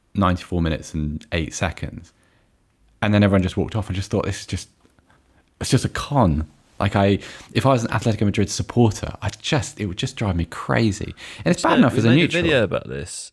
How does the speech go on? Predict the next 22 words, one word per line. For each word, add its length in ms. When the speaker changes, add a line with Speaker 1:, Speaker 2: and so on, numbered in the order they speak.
Speaker 2:
like, 300
about, 440
I 80
don't 100
know, 120
a 100
year, 340
maybe 280
more 260
ago. 420
Speaker 1:
More, 340
Speaker 2:
And 80
I 40
Speaker 1:
longer, 180
Speaker 2:
remember, 520
Speaker 1:
longer. 140
Speaker 2:
I'm, 300
I 60
Speaker 1:
Yeah. 120
Speaker 2:
might 260
be, 400
um, 380